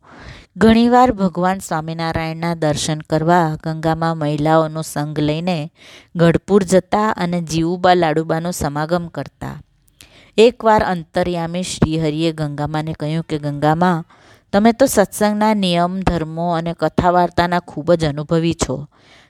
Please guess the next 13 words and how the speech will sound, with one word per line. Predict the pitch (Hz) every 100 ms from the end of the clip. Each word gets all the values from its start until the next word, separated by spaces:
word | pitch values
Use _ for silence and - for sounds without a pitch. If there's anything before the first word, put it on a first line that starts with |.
| -
તેથી | 214 -
તમને | 277 226 208 220
કાંઈ | 226 233
કહેવાનું | 220 190 170 180 202 170
હોય | 156 160 175
નહીં. | 165 147 147 _ _ _ _
પરંતુ | 196 233 240 - -
તમારી | 208 196 208
સાથે | 226 202 185 -
આવેલા | 208 160 175 190
આ | 190 180
સત્સંગી | 175 165 147 - 170 175 196
બહેનોમાંથી | 175 160 170 170 185 - 160